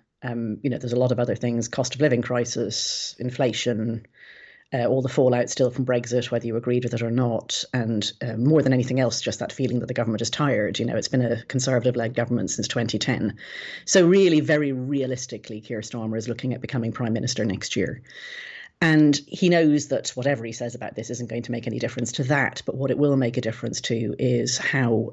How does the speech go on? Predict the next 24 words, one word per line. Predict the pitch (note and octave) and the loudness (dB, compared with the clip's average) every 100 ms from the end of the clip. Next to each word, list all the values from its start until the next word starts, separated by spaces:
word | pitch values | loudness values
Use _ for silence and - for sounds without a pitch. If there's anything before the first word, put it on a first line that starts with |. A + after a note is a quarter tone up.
| - | -2
uh, | |
successful | B2 - - B2 - B2 | 0 0 0 0 0 -2
he | B2 | -2
is | A#2 | -2
as | C3+ | -6
Prime | - A#2+ | -6 -2
Minister. | A#2+ A2+ - A#2+ B2 - - - - - - - | 0 -2 -2 -6 -8 -16 -18 -16 -16 -18 -8 2
And | C#3+ C3 B2 B2+ - | 4 6 4 2 -2
the | C#3+ | 4
main | C#3+ E3 D#3 | 6 6 4
thing | D3 C3+ C3 | 2 -2 -2
there | D3+ D3+ A#2+ B2 | 0 0 -2 -6
is | B2+ - | -8 -10
what | A#2+ | -10
he | C3 | -10
saw | B2 C3 A2+ | -10 -8 -6
happen | A2 B2 - A#2+ A2+ | -8 -10 -8 -6 -4
in | A#2+ | -2
Scotland. | A2 - B2 - B2+ B2 B2+ - - - - - - - | -2 -2 -4 -4 -6 -4 -4 -6 -6 -12 -20 -20 -16 -6
Uh, | B2+ A#2+ | -4 2
Nicola | C3+ B2+ B2 | 2 2 0
Sturgeon, | - D#3 D3+ B2+ A#2 A2+ | 2 4 4 2 -4 -4
who | B2+ C3 | -4 -2
is | G#2 A#2+ A#2+ - | 0 -2 -2 -6